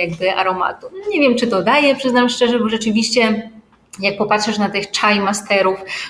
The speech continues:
którzy tam leją to z wysokości i to się po prostu wszystko, wiesz,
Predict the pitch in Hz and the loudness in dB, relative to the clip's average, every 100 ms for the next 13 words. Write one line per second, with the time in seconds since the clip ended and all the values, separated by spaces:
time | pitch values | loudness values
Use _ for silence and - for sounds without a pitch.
0 | - 214 196 202 196 190 208 220 208 202 | -2 -2 2 0 0 2 4 4 4 2
1 | 190 185 185 185 - - 196 180 208 214 | 0 0 0 0 -4 -14 -10 -2 -2 -2
2 | 214 196 214 202 - - 190 196 202 208 | -4 0 0 0 -4 -6 -6 -6 -10 -10
3 | 190 208 202 208 - 208 - - 190 185 | -8 -8 -8 -8 -8 -8 -8 0 2 2
4 | 180 180 175 - | -2 -4 -4 -10